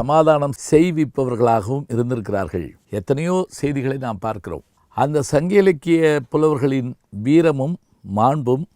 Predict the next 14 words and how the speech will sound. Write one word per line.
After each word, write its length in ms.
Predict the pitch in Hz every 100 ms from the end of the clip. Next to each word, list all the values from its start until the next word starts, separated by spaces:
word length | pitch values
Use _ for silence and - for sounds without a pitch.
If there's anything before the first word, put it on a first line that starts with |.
| _ _
இன்றைக்கும் 500 | 135 165 202 165 202
இருக்கிறதா 480 | 143 135 139 127 120 87 - _
என்று 240 | 120 143 156
ஒரு 120 | 131
கேள்வி 280 | - 131 127
இருக்கிறது. 360 | 110 82 87 76 - _ _ _
என்றைக்கும் 680 | 87 104 127 139 170 - 190
இருக்கும் 400 | 143 143 139 147
என்பதில் 400 | 127 117 120 135 185 -
ஐயமில்லை. 460 | 113 123 110 92 82 _ _ _ _ _ _ _ _ _ _ _ -
அதற்கு 300 | 127 123 -
ஒரு 100 | 113
சான்று 440 | - 120 170 143 120
யார் 260 | 104 98